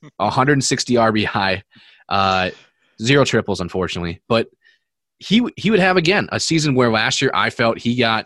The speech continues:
dogged in terms of consideration for the M V P, uh, based on him only playing, like, a hundred and twenty games. But if you look at that stat line and you would have put it out to, like, a hundred fifty-five, hundred sixty games, he would have, he would have been the runaway M V P. So he's a guy for me where,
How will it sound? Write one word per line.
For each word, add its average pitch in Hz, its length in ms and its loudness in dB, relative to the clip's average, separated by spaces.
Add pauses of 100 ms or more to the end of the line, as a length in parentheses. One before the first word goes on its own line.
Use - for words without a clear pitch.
(120)
dogged 101 460 0
in 107 140 -8
terms 107 340 -4
of 98 280 -2
consideration 101 720 -2
for 101 140 -6
the 95 100 -4
M 90 100 -4
V 90 120 -6
P, 104 280 -6 (460)
uh, 92 240 0
based 101 320 -4
on 98 80 -4
him 95 200 -8
only 95 140 -6
playing, 95 240 -6
like, 90 120 -6
a 82 40 -4
hundred 92 220 -6
and 90 80 -12
twenty 90 240 -8
games. 92 380 -6 (380)
But 104 160 0
if 98 120 -4
you 120 60 2
look 151 120 0
at 110 80 -2
that 95 200 0
stat 131 240 -2
line 131 220 0
and 98 120 -6
you 104 80 -4
would 101 120 -2
have 90 140 -4 (240)
put 117 140 -2
it 98 80 -2
out 101 180 -2
to, 104 80 -6
like, 92 100 -4
a 85 40 -6
hundred 98 300 -4
fifty-five, 95 520 -6
hundred 90 220 -10
sixty 110 280 -6
games, 135 340 -4 (400)
he 185 180 0
would 185 100 4
have, 175 160 0
he - 160 -2
would 175 80 4
have 156 80 0
been 160 120 2
the 151 100 2
runaway 143 300 2
M 135 80 0
V 120 100 -2
P. 123 300 -4
So 107 420 -2
he's 190 220 -4
a 160 60 -2
guy 117 200 0
for 110 120 -6
me 107 200 -4
where, 90 320 -4